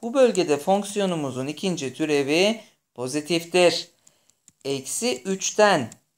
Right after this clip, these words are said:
ikiye doğru giden bu bölgede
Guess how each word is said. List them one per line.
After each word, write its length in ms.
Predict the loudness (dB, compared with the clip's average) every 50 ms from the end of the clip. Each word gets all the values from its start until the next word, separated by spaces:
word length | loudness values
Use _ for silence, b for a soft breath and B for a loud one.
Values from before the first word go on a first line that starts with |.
| _ -20
ikiye 500 | -20 -16 -8 -2 2 4 4 4 6 6
doğru 260 | 6 6 6 6 4
giden 480 | 2 0 0 2 2 2 2 2 0
bu 140 | -4 -2 2
bölgede 720 | 4 4 4 4 2 -2 -2 0 0 0 -2 -2 -6 _